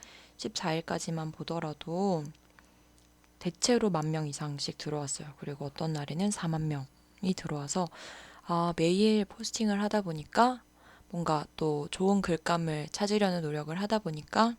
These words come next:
이런, 네, 변화가 생겼고, 방문자 수는 지금 거의 두 배가 된 것 같네요. 그리고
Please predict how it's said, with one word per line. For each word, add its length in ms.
이런, 540
네, 380
변화가 440
생겼고, 560
방문자 460
수는 380
지금 320
거의 200
두 140
배가 880
된 140
것 80
같네요. 360
그리고 720